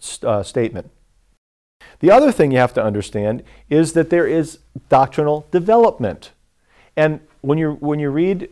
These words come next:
an author, uh, in the church, uh, an authoritative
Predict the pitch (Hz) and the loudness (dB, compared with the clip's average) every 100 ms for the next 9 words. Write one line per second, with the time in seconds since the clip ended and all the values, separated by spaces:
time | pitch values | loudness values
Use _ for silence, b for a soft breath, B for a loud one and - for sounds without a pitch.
0 | - - 135 131 143 147 - 117 131 - | -16 -6 -2 2 2 2 2 2 0 -2
1 | - 120 117 - 113 135 - - 117 - | -8 -8 -6 -2 -2 -2 -8 -10 -8 -4
2 | 113 110 135 165 170 147 123 127 | -6 -2 2 2 2 -2 0 -2